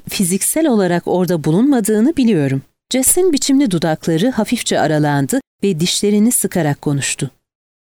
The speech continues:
"Neyim ben o zaman? Bir tür hayalet mi?" "Daha önce Drew Matias adında bir ototronik teknisyeniyle hiç tanıştın mı?" "Hiç duymadım."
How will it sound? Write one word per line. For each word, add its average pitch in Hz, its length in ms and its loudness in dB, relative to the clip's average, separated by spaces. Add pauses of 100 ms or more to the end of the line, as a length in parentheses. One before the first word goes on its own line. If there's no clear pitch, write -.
"Neyim 285 460 2
ben 185 180 2
o 160 120 0
zaman? 170 380 0 (220)
Bir 214 80 0
tür 247 200 -2
hayalet 208 640 0
mi?" 151 200 0 (800)
"Daha 330 220 2
önce 311 460 2
Drew 285 240 2
Matias 269 600 0
adında 208 420 2
bir 214 140 2
ototronik 254 800 0
teknisyeniyle 208 720 0
hiç 190 180 -2
tanıştın 196 480 0
mı?" 156 200 0 (540)
"Hiç - 240 -4
duymadım." 160 420 0